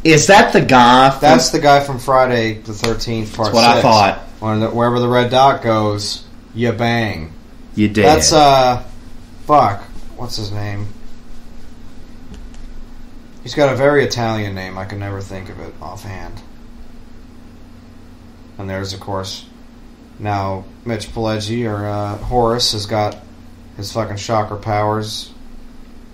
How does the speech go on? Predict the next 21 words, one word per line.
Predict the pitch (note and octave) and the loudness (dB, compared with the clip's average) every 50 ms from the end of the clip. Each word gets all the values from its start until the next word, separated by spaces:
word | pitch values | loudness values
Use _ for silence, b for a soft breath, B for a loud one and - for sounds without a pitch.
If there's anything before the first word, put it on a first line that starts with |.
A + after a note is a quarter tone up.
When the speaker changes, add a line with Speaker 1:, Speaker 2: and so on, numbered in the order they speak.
| - - | -20 -12
Speaker 2:
I | - A2 | -8 -8
just | A2+ G#2+ - G2+ | -6 -6 -6 -6
love | G2+ F#2+ F#2+ | -6 -6 -6
this | A2+ G#2+ - | -8 -10 -10
movie. | - F#2+ F#2 F2+ F2+ F2+ | -10 -10 -10 -10 -10 -10
It's | E2+ - | -10 -10
so | F2+ F2+ | -10 -10
cool. | F2 F2 F#2+ F#2 F2 F2 F2+ | -10 -10 -10 -8 -8 -8 -10
He's | F2 F2 E2+ - - - - - - - - - - - - - - - - - - - - - - - | -12 -14 -14 -16 -16 -16 -18 -16 -16 -16 -16 -14 -12 -12 -12 -12 -12 -12 -12 -12 -12 -12 -12 -10 -10 -10
it's | - - | -10 -10
just | A3 - - | -10 -6 -2
very | D3+ C#3 A#2+ A2 G#2 | 0 0 0 0 -2
different. | G2+ G#2 G#2 G#2 G#2 - F#2+ F2+ F#2+ | -2 -4 -4 -4 -4 -6 -8 -8 -8
You | G2 | -8
don't | G2 F#2+ F2+ | -8 -8 -10
really | F2+ F2 E2+ E2 | -10 -12 -12 -12
see | - F2+ F2+ F2+ | -12 -12 -12 -12
this | F2+ E2 E2 E2+ E2+ - - - - - - - - - - - - - - - - - - - - - - - - - - - - - - - - - - - - - - - - - - - - - - - - - | -12 -12 -12 -10 -10 -10 -10 -10 -12 -14 -16 -16 -16 -16 -16 -16 -16 -16 -16 -16 -16 -16 -16 -16 -16 -16 -16 -16 -16 -16 -16 -16 -16 -16 -16 -16 -16 -16 -16 -16 -14 -14 -14 -14 -14 -14 -16 -16 -16 -16 -14 -14 -14 -14
in | - - | -14 -14
film, | - - G2 F2 E2 E2 E2+ E2 | -14 -12 -12 -12 -10 -10 -10 -10
really. | D#2+ D#2+ E2 E2+ E2 | -10 -10 -10 -10 -12